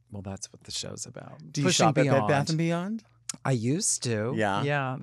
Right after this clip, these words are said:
Speaker 1: They're not, <laughs> they're not around much anymore.
Speaker 2: No?
Speaker 1: I do love going out and finding bargains and, you know, that, that twenty. Years ago, I used to also go to, um, Linens and Things. Do you remember that
Speaker 2: Uh-huh, I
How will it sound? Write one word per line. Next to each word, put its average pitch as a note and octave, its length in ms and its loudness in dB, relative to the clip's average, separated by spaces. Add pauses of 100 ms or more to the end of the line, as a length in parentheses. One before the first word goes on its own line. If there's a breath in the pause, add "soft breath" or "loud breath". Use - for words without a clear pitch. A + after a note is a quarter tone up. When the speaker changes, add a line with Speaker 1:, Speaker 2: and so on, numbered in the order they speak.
(140)
Speaker 1:
They're C#3 160 -2
not, D#3+ 340 0
<laughs> - 40 -8
they're F3+ 120 2
not F3+ 180 4
around F3 460 2
much C#3 300 -2
anymore. A#2+ 640 -6
Speaker 2:
No? E4 380 6
Speaker 1:
I G#4 120 6
do A3 300 2
love E3 280 2
going C3+ 320 0
out B2 140 -2
and B2 100 -10
finding B2 400 -2
bargains A2+ 640 -2
and, A2+ 160 -2
you A#2+ 120 0
know, A#2 160 0
that, A2+ 260 -6
that A#2+ 220 -4
twenty. B2+ 240 -2 (420 loud breath)
Years F3+ 460 2
ago, C3 280 2
I B2+ 120 4
used C3 300 0
to C#3+ 80 -2
also C3 400 -2
go A#2+ 220 0
to, A#2+ 200 -4
um, A2 340 -4
Linens C#3+ 440 2
and A2 160 0
Things. F#2+ 340 -10
Do C#3 100 2
you C#3 60 6
remember A#2 260 0
that - 40 2
Speaker 2:
Uh-huh, B2 140 2
I - 40 -2